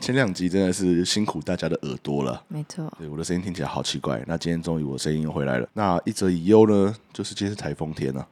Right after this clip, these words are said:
Speaker 2: 对啊，只有北北基桃上班，是什么意思？
Speaker 1: 对，只有北北基桃上班。然后今天要录音以前，我一直很犹豫，就是到底要不要录音这件事情。就是想，哇，如果台风天录，还叫员工来录音，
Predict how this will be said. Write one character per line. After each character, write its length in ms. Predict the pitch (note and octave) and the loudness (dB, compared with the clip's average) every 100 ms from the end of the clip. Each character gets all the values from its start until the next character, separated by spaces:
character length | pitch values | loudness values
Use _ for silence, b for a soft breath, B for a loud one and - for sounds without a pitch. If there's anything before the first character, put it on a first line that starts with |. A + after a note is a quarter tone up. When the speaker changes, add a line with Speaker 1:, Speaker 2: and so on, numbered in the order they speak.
| - | -8
Speaker 2:
对 80 | F#3 | -4
啊， 240 | E3+ E3 | -2 -2
只 80 | F3 | 2
有 80 | G3 | 4
北 200 | E3 D#3+ | 6 4
北 120 | D#3+ | 4
基 200 | C#3+ - | 2 -4
桃 240 | C#3+ - D#3 | -8 -8 -8
上 260 | - D#3+ - | -6 -6 -6
班， 120 | - E3+ | -8 -6
是 80 | |
什 160 | D#3+ - | -6 -8
么 80 | C#3+ | -6
意 140 | D3 | -8
思？ 220 | D3+ - - - | -8 -12 -16 -2
Speaker 1:
对， 240 | A#2+ G2 E2+ | 4 4 2
只 100 | - | 2
有 80 | G#2 | 4
北 60 | F#2 | 6
北 120 | F2+ | 4
基 140 | D#2+ | 4
桃 80 | F2+ | 2
上 160 | D#2+ D#2+ | 2 -2
班。 180 | D2 C#2+ | -4 -4
然 80 | E2 | -2
后 360 | G#2 F#2+ F2+ F2 | 0 2 0 -4
今 100 | G2+ | -2
天 300 | G#2 G#2 A2 B B - | 0 0 -2 B B -4
要 160 | A2+ | 0
录 220 | G#2+ B2+ A#2 | 4 6 6
音 240 | A2 A2 | 6 4
以 60 | G2 | 2
前， 180 | F2+ | 0
我 140 | E2 E2 | 2 4
一 60 | |
直 100 | F#2 F#2 | 4 2
很 140 | E2+ | 0
犹 220 | D#2 D#2+ | 0 2
豫， 240 | G2 F2+ F2+ - _ | 2 0 -2 -12 _
就 120 | - | -20
是 100 | C#2+ | -14
到 100 | - | -6
底 80 | E2 | -4
要 120 | D2 | -4
不 100 | D2+ | -2
要 280 | D#2+ D2+ C2+ - | -2 -2 -4 -8
录 180 | D#2+ C2+ | -8 -6
音 100 | B1 A1+ | -6 -8
这 80 | - | -14
件 120 | A#1 | -12
事 100 | - | -12
情。 180 | - - - _ | -14 -14 -18 _
就 140 | - | -16
是 80 | C#2+ | -16
想， 140 | - - D2+ | -14 -14 -8
哇， 240 | E2+ E2 | -8 -6
如 80 | D2+ | -4
果 80 | E2+ | -4
台 140 | - | -4
风 160 | D#2+ F2+ | -8 -8
天 240 | F#2 F#2 | -4 -4
录， 80 | F#2 - | -4 -6
还 120 | - | -8
叫 200 | E2+ F#2+ | -2 0
员 120 | D#2+ D#2+ | 0 -2
工 160 | F2 | -2
来 80 | F#2 | -2
录 200 | D#2+ F#2 | 0 2
音， 280 | E2+ D#2+ F#2+ | 2 0 -6